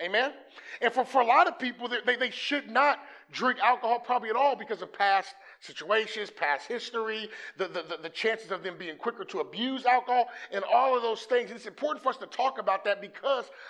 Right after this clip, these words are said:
of how controversial alcohol is in the church. And here at a wedding, we see alcohol. Amen? And so, and so Jesus, back, back to the narrative, Jesus is, uh, at this wedding. They run out of wine.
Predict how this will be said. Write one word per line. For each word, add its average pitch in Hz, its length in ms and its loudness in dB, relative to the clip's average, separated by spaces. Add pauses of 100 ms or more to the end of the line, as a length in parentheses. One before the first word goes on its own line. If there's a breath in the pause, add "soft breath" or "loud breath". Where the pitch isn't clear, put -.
of 196 100 -4
how 214 140 8
controversial 208 880 -2
alcohol 190 480 4
is 180 160 -4
in 156 60 -14
the 143 60 -12
church. 185 400 -4 (240 loud breath)
And 170 100 -6
here 220 180 0
at 190 60 -2
a 180 60 0
wedding, 185 340 2
we 170 100 -14
see 185 260 -14
alcohol. 165 760 0
Amen? 202 320 0 (460 loud breath)
And 226 100 2
so, 247 300 6
and 233 80 -4
so 254 160 2
Jesus, 247 340 -4
back, 240 300 2
back 240 220 2
to 226 80 -4
the 196 80 -6
narrative, 185 420 0
Jesus 233 480 -8 (380 loud breath)
is, 208 320 -2
uh, 190 320 4
at 233 180 2
this 247 180 -10
wedding. 196 400 2 (160)
They 180 120 -2
run 220 260 2 (120)
out 233 300 6
of 196 200 0
wine. 175 560 0